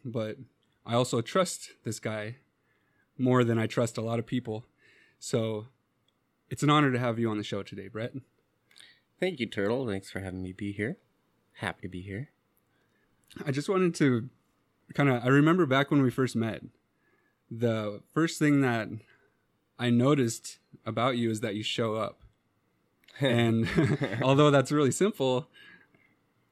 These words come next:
Speaker 1: a lot of people don't show up.
Speaker 2: Yeah,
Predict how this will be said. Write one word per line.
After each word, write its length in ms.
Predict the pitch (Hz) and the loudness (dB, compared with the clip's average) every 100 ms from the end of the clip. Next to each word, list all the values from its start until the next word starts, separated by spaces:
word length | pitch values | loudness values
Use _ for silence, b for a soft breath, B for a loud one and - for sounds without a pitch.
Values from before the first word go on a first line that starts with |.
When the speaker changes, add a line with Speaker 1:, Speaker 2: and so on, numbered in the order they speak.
| _ _ _ - | _ _ _ -6
Speaker 1:
a 60 | 113 | -4
lot 240 | 143 160 | 0 -2
of 80 | - | 0
people 260 | 123 117 | 0 0
don't 160 | 113 113 | 0 0
show 220 | 113 123 | 0 0
up. 200 | 160 - 117 _ _ _ _ _ - | 0 -2 -10 _ _ _ _ _ -6
Speaker 2:
Yeah, 340 | 98 104 | -2 -2